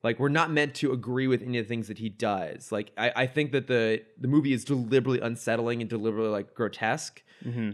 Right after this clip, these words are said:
Speaker 1: to make us not like him. But I think part of the problem is the characters in the world that do support him and do, um,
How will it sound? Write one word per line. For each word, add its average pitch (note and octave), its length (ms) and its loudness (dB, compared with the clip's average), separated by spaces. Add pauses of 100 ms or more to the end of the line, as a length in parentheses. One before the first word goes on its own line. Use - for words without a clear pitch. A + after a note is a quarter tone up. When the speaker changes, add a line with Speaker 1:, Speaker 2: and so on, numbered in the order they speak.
Speaker 1:
to D3 100 0
make C#3+ 180 4
us C#3+ 160 0
not B2 460 0
like E3 240 0
him. G3 340 -4 (640)
But D#3 240 2
I C#3+ 60 2
think C3 240 -2
part F3+ 280 4
of - 20 2
the C#3+ 100 0
problem D#3 380 6
is A#2 540 0 (640)
the A#2 180 -2
characters F#3 680 4
in E3 60 2
the D3 100 4
world C3 640 6 (220)
that B2 300 6 (720)
do F#3+ 240 6
support C3 520 2
him G#2+ 160 0
and G#2+ 140 -2
do, C3 460 4 (340)
um, A#2 480 -2